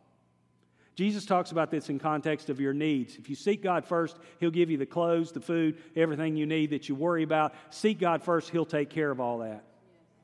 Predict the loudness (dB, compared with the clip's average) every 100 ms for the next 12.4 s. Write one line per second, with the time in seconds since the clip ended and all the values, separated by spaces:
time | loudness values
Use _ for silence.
0 | _ _ _ _ _ -20 _ 2 4 4
1 | 4 2 0 -4 -4 0 0 0 -2 -2
2 | -6 -8 -6 0 0 0 0 0 -2 -4
3 | -4 -6 -4 -2 0 0 -2 2 2 2
4 | 0 0 2 2 -4 -4 -2 0 0 0
5 | 0 -2 -6 -6 -14 _ -4 -2 -2 -2
6 | -4 -2 -2 -2 -2 0 0 2 -2 -6
7 | -6 -6 -6 -10 -14 -20 -20 -20 -20 _
8 | _ _ _ _ _ _ _ _ _ _
9 | _ _ _ _ _ _ _ _ _ _
10 | _ _ _ _ _ _ _ _ _ _
11 | _ _ _ -20 -20 -16 0 2 2 2
12 | 2 0 -2